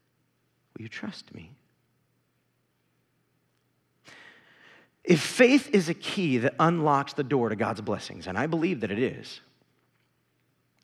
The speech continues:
you do realize you still have to put the key in the door. You still have to turn the key.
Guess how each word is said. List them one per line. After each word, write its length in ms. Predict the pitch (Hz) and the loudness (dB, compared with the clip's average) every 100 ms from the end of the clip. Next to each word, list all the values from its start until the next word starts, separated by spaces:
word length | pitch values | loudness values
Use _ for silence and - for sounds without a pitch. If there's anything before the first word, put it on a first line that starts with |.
| - - | -12 -2
you 120 | 170 | 0
do 180 | 226 269 | 2 4
realize 420 | 247 160 147 170 | 6 6 6 2
you 60 | |
still 240 | 165 233 214 | 0 2 4
have 160 | 190 | 4
to 80 | - | 0
put 200 | - 196 | -4 -4
the 60 | - | -4
key 300 | - 185 160 - | -4 -4 -2 0
in 140 | 165 | 0
the 80 | 135 | 0
door. 440 | 127 139 95 - - _ _ _ _ _ _ _ _ _ _ - | -2 -2 -4 -12 -20 _ _ _ _ _ _ _ _ _ _ -2
You 100 | 165 | 2
still 160 | 247 | 4
have 120 | 240 | 4
to 60 | 180 | 2
turn 420 | - - 214 190 | -4 2 4 6
the 80 | 170 | 2
key. 500 | - 202 156 - | -2 -2 -2 -4